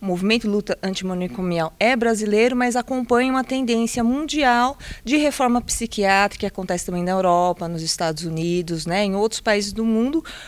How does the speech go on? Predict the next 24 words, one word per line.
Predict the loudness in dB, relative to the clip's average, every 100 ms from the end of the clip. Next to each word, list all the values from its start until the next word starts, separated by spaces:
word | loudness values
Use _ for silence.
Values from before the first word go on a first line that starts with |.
| -10
com | -2 0 -2
um |
questionamento | 0 0 2 0 2 0 2 2 0 -2 -2 -2
com | -2
relação | -2 -2 -2 0
ao | -2
tratamento | 0 -2 0 -2 0 0 -2 -2
dado | 0 2 2 0
nos | 0 -2 -2
manicômios | -4 -4 0 2 2 0 0 0
ou | 0
nos | -2 -2
grandes | -2 -2 -2
hospitais | -6 -2 -2 -2
psiquiátricos, | -6 -6 -4 -2 -2 -4 -10 -10 -10 -12 -18 -18 -2
né, | 2 2
onde | 2 -2 -4
tinha | -4 -2
muitos | -2 -4 -8 -2
casos | 0 0 -2
de | -4
morte, | -2 2 4 4 4 0 -6
de | -6
violência, | -4 -2 0 0